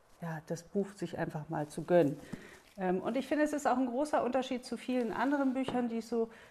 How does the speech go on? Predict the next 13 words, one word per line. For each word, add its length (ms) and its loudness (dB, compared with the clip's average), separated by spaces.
zum 160 -4
Thema 340 2
Stiefmama 1120 4
auf 220 -2
dem 160 0
Markt 480 2
gibt, 320 -2
weil 180 4
das 220 0
eher 320 2
sehr 220 4
konstruktiv 760 -2
ist. 280 -8